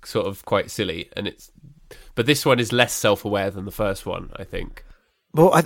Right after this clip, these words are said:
Speaker 2: I think it's self-aware, but it's self-aware in the wrong way.
Speaker 1: Yeah.
Speaker 2: Um, and, and whereas, whereas Harry and Meghan kind of jump the shark and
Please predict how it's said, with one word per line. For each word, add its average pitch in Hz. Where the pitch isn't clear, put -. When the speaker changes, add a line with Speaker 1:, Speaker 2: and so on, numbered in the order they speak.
Speaker 2:
I 165
think 233
it's 220
self-aware, 139
but 110
it's 123
self-aware 120
in 101
the 98
wrong 92
way. 87
Speaker 1:
Yeah. 101
Speaker 2:
Um, 101
and, 123
and 135
whereas, 143
whereas 143
Harry 135
and 117
Meghan 110
kind 104
of 92
jump 113
the 104
shark -
and 98